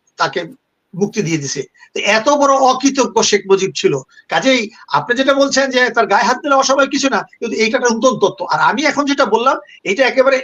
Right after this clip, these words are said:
একটু এক বিন্দু আমি এদিক ওদিক করে বলছি না। আজকে যারা দর্শক মণ্ডলীরা যারা শুনবেন,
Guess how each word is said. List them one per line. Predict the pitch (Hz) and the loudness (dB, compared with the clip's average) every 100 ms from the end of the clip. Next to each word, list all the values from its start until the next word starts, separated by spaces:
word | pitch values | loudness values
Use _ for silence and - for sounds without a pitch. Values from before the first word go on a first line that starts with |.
| - | -4
একটু | 226 - - 359 359 | -8 -8 -2 2 4
এক | - 214 226 180 | 2 -2 -2 -4
বিন্দু | 240 254 302 | -6 0 2
আমি | 277 | 2
এদিক | 220 220 | 0 -2
ওদিক | 208 | 0
করে | 208 196 | 2 4
বলছি | 196 185 | 2 0
না। | 165 - _ | -8 -12 _
আজকে | 165 175 254 | -4 -2 0
যারা | 247 262 269 277 _ - | 2 4 2 0 _ -2
দর্শক | 202 - 247 | 0 0 0
মণ্ডলীরা | 254 247 254 | -2 0 0
যারা | 220 226 | 0 -2
শুনবেন, | - 302 285 269 | -4 -2 0 0